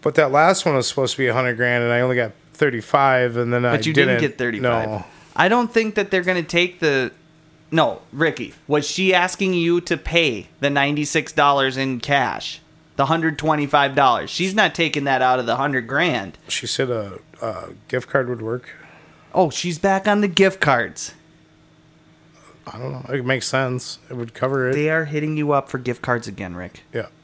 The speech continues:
Speaker 2: This has gone full circle back around
Speaker 1: But
Speaker 2: to you sending more gift cards.
Speaker 1: Dude, if I get actually paid, uh, screw it. Take, take the fees. I don't care.
Speaker 2: Let me ask you this.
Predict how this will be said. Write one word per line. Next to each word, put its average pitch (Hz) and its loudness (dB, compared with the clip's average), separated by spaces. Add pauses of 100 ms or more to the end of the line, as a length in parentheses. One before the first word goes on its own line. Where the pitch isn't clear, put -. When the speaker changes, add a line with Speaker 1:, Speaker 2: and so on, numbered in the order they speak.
(720)
Speaker 2:
This 147 -2
has 175 -2
gone 165 2
full 156 0
circle 156 0
back 127 2
around 135 2 (840)
Speaker 1:
But 165 -2
Speaker 2:
to 160 0
you 160 2
sending 156 0
more 147 2
gift 139 0
cards. 98 -2
Speaker 1:
Dude, 160 0
if 131 -2
I 151 2
get 160 -2
actually 127 -2
paid, 127 -2 (1400)
uh, 143 -2 (400)
screw - 0
it. - -2
Take, 170 -2
take 175 0
the 147 -8
fees. 113 -4
I 123 -4
don't 151 -2
care. 165 0 (840)
Speaker 2:
Let 147 -2
me 147 2
ask - -2
you 110 -8
this. - -10